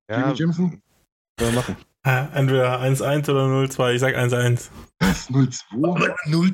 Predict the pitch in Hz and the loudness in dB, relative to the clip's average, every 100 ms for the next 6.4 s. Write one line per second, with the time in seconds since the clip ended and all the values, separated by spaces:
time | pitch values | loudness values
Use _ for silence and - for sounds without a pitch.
0 | - - 135 131 135 151 170 - 165 156 | -2 -4 -2 0 0 0 -2 -2 0 0
1 | 147 147 - 185 156 123 170 208 202 165 | 0 -2 0 -2 -2 0 0 0 -2 -2
2 | 151 147 120 110 _ - _ 135 180 147 | 0 0 -2 -6 _ -20 _ -2 0 2
3 | 160 185 190 190 131 143 165 175 147 143 | 2 2 0 0 0 2 2 2 2 2
4 | 143 139 131 135 - 127 135 135 - - | 0 0 -2 0 0 0 2 2 0 -12
5 | - 143 156 131 147 147 135 135 156 151 | -4 0 0 0 -2 0 0 -2 -2 -2
6 | 123 117 101 101 | 0 0 0 -4